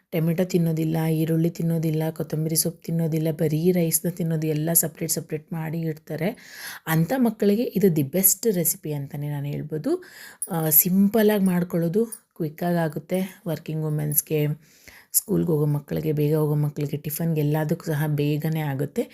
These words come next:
ಸಿಂಪಲ್ಲಾಗಿ ಏನೂ ಇಲ್ಲ, ಒಂದು ಪಾತ್ರೆಗೆ ಎಣ್ಣೆ ಹಾಕ್ಕೊಂಡು ಈರುಳ್ಳಿ, ಟೊಮೆಟೊ, ಕೊತ್ತಂಬರಿ ಸೊಪ್ಪು, ಶುಂಠಿ, ಬೆಳ್ಳುಳ್ಳಿ ಮತ್ತು ಪುದೀನ ಸೊಪ್ಪು ಸ್ವಲ್ಪ ಇದ್ರೆ ಹಾಕ್ಕೊಳ್ಳಿ, ಇಲ್ಲಾಂದರೆ ಓಕೆ, no problem. ಎಲ್ಲದನ್ನ ಹಾಕ್ಕೊಂಡು ನೀಟಾಗಿ ನೀವು ಇದನ್ನು ಒಂದು ಎರಡು ನಿಮಿಷ,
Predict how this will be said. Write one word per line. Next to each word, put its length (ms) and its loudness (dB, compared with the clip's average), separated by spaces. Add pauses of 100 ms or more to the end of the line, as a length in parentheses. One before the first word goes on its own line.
(540)
ಸಿಂಪಲ್ಲಾಗಿ 1040 2
ಏನೂ 280 0
ಇಲ್ಲ, 220 2
ಒಂದು 200 0
ಪಾತ್ರೆಗೆ 440 -2
ಎಣ್ಣೆ 200 0
ಹಾಕ್ಕೊಂಡು 580 0 (380)
ಈರುಳ್ಳಿ, 420 2
ಟೊಮೆಟೊ, 500 -4
ಕೊತ್ತಂಬರಿ 540 -2
ಸೊಪ್ಪು, 460 -4
ಶುಂಠಿ, 540 0
ಬೆಳ್ಳುಳ್ಳಿ 480 2 (520)
ಮತ್ತು 320 2
ಪುದೀನ 260 2
ಸೊಪ್ಪು 280 -4
ಸ್ವಲ್ಪ 240 -8
ಇದ್ರೆ 280 -4
ಹಾಕ್ಕೊಳ್ಳಿ, 400 -4 (600)
ಇಲ್ಲಾಂದರೆ 360 4
ಓಕೆ, 260 0
no 220 -2
problem. 300 -2 (640)
ಎಲ್ಲದನ್ನ 460 4
ಹಾಕ್ಕೊಂಡು 360 0
ನೀಟಾಗಿ 460 4
ನೀವು 160 0
ಇದನ್ನು 600 -2
ಒಂದು 180 0
ಎರಡು 220 2
ನಿಮಿಷ, 220 4